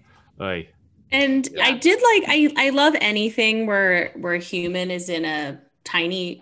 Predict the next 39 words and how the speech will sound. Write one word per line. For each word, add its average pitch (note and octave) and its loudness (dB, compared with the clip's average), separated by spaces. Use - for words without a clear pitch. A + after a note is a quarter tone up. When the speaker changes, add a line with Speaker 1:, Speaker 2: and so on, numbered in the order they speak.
Speaker 2:
situation F3+ -4
and F3 -8
things F3 -6
are, E3 -4
it's - -10
like - -16
Honey, A3 -2
I F#3+ 2
Shrunk F3+ -6
the D#3+ -6
Kids, D#3+ -2
you E3 -4
know, D#3 -4
that F3 -8
she's F#3+ -2
in F3+ -6
Speaker 3:
Totally. D#3+ -2
Speaker 2:
this D#3+ -6
dollhouse D#3 -2
and C#3+ -8
Speaker 3:
Oh, B3 6
I B3 6
Speaker 2:
kind A3+ 2
of A3 4
Speaker 3:
like A3 -2
Speaker 2:
getting E3 0
Speaker 3:
that D#3+ -2
too. - -8
Speaker 2:
tossed E3 -2
around D#3+ -4
in E3 -6
there. E3 -4
I D#3+ -4
think F3+ -10
that's - -6
a E3+ -6
really D#3 -4
fun D#3+ -8
scene. D3 -2